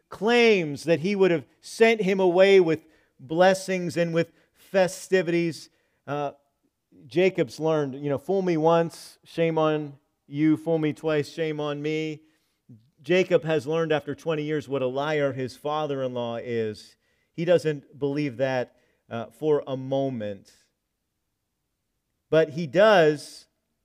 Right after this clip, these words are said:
get Jacob, he threatens Jacob, he attempts to intim-, intimidate him. He implies that he would kill him without God's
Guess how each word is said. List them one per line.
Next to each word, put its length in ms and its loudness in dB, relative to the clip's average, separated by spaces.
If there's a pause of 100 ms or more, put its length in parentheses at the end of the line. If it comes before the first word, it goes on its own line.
(1000)
get 440 2 (520)
Jacob, 480 0
he 120 -4
threatens 580 0
Jacob, 380 0
he 100 -2
attempts 420 -4
to 140 0
intim-, 280 -6
intimidate 760 0
him. 360 -8 (560)
He 180 4
implies 480 2
that 80 0
he 80 0
would 160 -2
kill 240 6
him 80 0
without 400 0
God's 360 -2